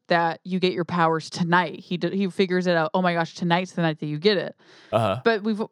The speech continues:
Speaker 1: there've been a tiny, tiny few things sprinkled throughout where it's like, this isn't his, this isn't the same Barry.
Speaker 2: Uh-huh.
Speaker 1: It's a different Barry. But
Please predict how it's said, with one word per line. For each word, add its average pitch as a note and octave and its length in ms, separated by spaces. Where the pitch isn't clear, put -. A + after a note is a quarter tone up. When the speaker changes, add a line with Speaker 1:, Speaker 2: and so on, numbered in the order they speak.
Speaker 1:
there've G#3 200
been G#3+ 120
a F#3+ 80
tiny, C4 720
tiny B3+ 320
few A#3+ 200
things G#3 280
sprinkled G3+ 420
throughout F3 320
where F3 140
it's F3 200
like, D#3+ 260
this G3 180
isn't G3+ 220
his, E3+ 360
this F#3+ 160
isn't F#3+ 220
the D#3+ 80
same D#3+ 260
Barry. D3+ 580
Speaker 2:
Uh-huh. D#3+ 280
Speaker 1:
It's - 120
a F#3 60
different E3 400
Barry. C3+ 340
But F3+ 380